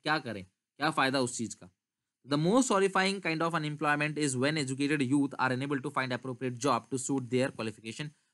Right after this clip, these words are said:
With an improvement in education of the time, skilled workers have increased in number, but the number of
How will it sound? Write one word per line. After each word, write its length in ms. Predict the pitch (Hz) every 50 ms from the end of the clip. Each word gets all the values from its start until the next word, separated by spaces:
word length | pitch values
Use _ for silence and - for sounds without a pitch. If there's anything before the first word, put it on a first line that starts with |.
| _ _
With 200 | 127 151 190 190
an 80 | 233 220
improvement 560 | 208 196 190 190 202 208 208 226 254 269 233
in 140 | 254 233 220
education 420 | 196 175 185 175 190 185 180 202 196 180
of 40 | 165
the 80 | 160 156
time, 260 | 170 151 143 143 151
skilled 380 | 156 151 - - 165 160 160 143
workers 420 | 135 143 143 - - 143 143 139
have 160 | 143 139 135 139
increased 400 | 127 135 - 151 156 147 131 135 139
in 80 | 135 131
number, 300 | 131 139 147 147 147 139 156 - _ _ _ _ -
but 160 | 139 147 147
the 80 | 151 143
number 200 | 139 139 147 151
of 160 | 156 156 -